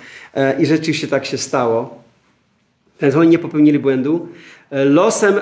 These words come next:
potrząsa się w zanadrzu, rozstrzygnięcie jednak należy do Pana”. Przypowieści Salomona, szesnasty rozdział, werset trzydziesty trzeci. E, i nie mam wątpliwości w moim sercu, że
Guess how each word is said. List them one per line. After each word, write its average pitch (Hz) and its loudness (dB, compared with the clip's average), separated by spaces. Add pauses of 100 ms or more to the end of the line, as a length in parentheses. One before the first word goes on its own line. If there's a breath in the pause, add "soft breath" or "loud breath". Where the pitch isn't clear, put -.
(140)
potrząsa 208 0
się 170 0
w 151 2
zanadrzu, 170 0 (220 loud breath)
rozstrzygnięcie 233 0
jednak 202 2
należy 175 0
do 156 -4
Pana”. 135 -2 (260 loud breath)
Przypowieści 160 -6
Salomona, 143 0
szesnasty 131 -6
rozdział, 139 0
werset 123 -6
trzydziesty 123 -8
trzeci. 120 -8 (600 loud breath)
E, 139 2
i 185 0
nie 170 6
mam 165 2
wątpliwości 156 0
w 117 -12
moim 143 -2
sercu, 135 -4
że 127 -4